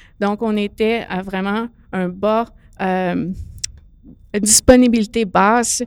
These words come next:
des, des équipements chirurgicaux parce que tout était sale. Donc, euh, le, le,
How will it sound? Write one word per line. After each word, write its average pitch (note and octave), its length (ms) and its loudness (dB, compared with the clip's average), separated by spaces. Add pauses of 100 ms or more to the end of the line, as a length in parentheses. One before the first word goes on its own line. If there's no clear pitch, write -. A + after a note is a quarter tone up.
(320)
des, G3+ 300 0
des G3+ 260 2
équipements G#3+ 340 -2
chirurgicaux F#3+ 600 -4
parce - 200 -6
que G#3 120 -4
tout - 360 -10
était F#3 260 -4
sale. G#3+ 480 -2
Donc, G#3 320 -4
euh, F3+ 200 -2
le, G3 240 -6
le, F#3+ 180 -6